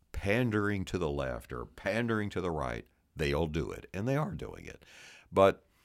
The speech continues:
I, even as an invest-, you know, an investigative reporter, it's tough to find, you know, like, I, I s-, where's the truth in all this? I've seen it in the pandemic reporting. You know, where is the truth?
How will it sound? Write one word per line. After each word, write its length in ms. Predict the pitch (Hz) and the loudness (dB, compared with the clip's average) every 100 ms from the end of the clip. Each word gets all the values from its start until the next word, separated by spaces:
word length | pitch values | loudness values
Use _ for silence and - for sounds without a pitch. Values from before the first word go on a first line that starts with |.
| _ - _ _ | _ -20 _ _
I, 220 | 127 185 | 4 6
even 300 | 233 196 156 | 4 4 4
as 440 | 139 107 107 104 - _ _ _ _ _ _ _ _ _ _ _ | 4 4 4 2 -4 _ _ _ _ _ _ _ _ _ _ _
an 120 | - 120 | 2 6
invest-, 320 | 110 113 - | 8 8 6
you 100 | 113 | 4
know, 140 | 82 | 4
an 100 | 92 | 2
investigative 540 | 98 95 - 95 78 76 | 4 4 4 0 -2 -2
reporter, 500 | - 107 107 80 71 - - - - _ _ _ _ _ _ _ _ _ _ _ | 4 4 4 0 -2 -8 -20 -20 -20 _ _ _ _ _ _ _ _ _ _ _
it's 320 | 127 180 - - | -2 0 0 4
tough 360 | - 160 165 | 4 4 0
to 100 | - | -4
find, 640 | 92 - 123 147 110 80 73 | -4 -4 -4 -2 -2 -2 -2
you 120 | 92 | -2
know, 120 | 113 101 | -2 -4
like, 240 | 98 98 - - | -6 -8 -10 -14
I, 200 | - 143 139 - | -8 -6 -6 -6
I 40 | |
s-, 160 | 131 - _ - | -6 -8 _ -8
where's 340 | - 196 269 | -4 -2 -4
the 80 | - | -6
truth 340 | - 180 160 | -4 -4 -2
in 80 | 95 | 0
all 140 | 73 65 | 0 -2
this? 180 | 62 82 | -4 -6
I've 140 | 82 | -2
seen 260 | - 98 107 | 0 0 -4
it 60 | |
in 80 | 95 | -4
the 60 | 120 | -4
pandemic 680 | 123 123 123 139 135 - | 0 0 0 -4 -4 -8
reporting. 540 | 73 69 69 58 53 - - - - - | -10 -6 -4 -4 -8 -16 -20 -20 -20 -10
You 120 | 101 | -6
know, 80 | 101 | -6
where 440 | 85 95 123 143 143 | 0 2 4 2 0
is 420 | 107 104 101 92 | 0 0 0 -4
the 80 | 90 | -8
truth? 460 | - 90 76 64 | -6 -2 -2 -4